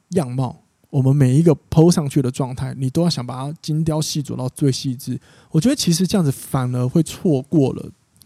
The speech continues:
或错失，呃，正确使用交友软体的，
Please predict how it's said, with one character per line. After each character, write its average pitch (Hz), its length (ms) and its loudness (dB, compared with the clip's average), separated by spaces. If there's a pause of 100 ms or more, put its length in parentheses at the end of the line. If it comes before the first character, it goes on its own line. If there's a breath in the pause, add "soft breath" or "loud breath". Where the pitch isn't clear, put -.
(120)
或 170 140 0
错 165 280 2
失， 143 300 0 (560 soft breath)
呃， 127 160 -2
正 175 280 4
确 151 120 2
使 131 140 0
用 127 120 0
交 139 240 -4
友 131 140 -2
软 117 180 -8
体 127 120 -8
的， 123 120 -14